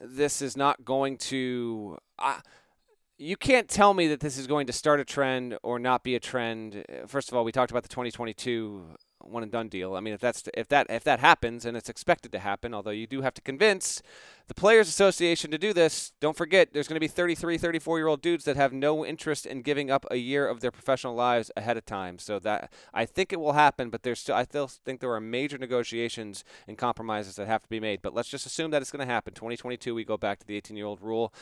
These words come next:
Um, i-, i-, if that happens, there are going to be no R J Hamptons. There are, there is not, there are, <laughs> there are gonna be no five-star prospects that are leaving the United States of America to go play for a year 'cause they won't have to do that anymore. So,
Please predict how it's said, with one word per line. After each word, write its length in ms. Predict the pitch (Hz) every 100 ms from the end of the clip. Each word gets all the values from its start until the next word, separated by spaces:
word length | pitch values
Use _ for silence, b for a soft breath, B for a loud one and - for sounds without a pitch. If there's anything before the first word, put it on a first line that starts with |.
| B B
Um, 540 | 101 107 101 98 90 - _ -
i-, 40 | - - - -
i-, 240 | 92 -
if 240 | 156 - 151
that 180 | 170 165
happens, 280 | 151 131
there 100 | 143
are 140 | 143 135
going 260 | - 143
to 80 | 127
be 80 | 143
no 120 | 127
R 120 | 123
J 140 | 120 110
Hamptons. 520 | 113 98 - - - 123
There 100 | 123
are, 120 | 117
there 240 | 113 139 131
is 140 | 117
not, 140 | 156 127
there 160 | 143
are, 100 | 139
<laughs> 40 | 139
there 280 | 135 -
are 40 | 135
gonna 180 | 156 156
be 100 | 151
no 320 | 170 170 151 226 B 208 B -
five-star 400 | 165 170 170 175
prospects 460 | - 170 160 143 -
that 80 | 143
are 100 | 139
leaving 220 | 156 147
the 40 |
United 180 | 139 139
States 200 | 139 127
of 40 | 123
America 280 | 127 123
to 80 | 120
go 100 | 117
play 380 | - 127 113 110
for 180 | - 117
a 60 |
year 180 | 110 110
'cause 140 | 113 110
they 80 |
won't 140 | 107 107
have 80 | -
to 80 |
do 160 | 90 110
that 160 | 92 87
anymore. 320 | 85 80 82
So, 420 | - 127 117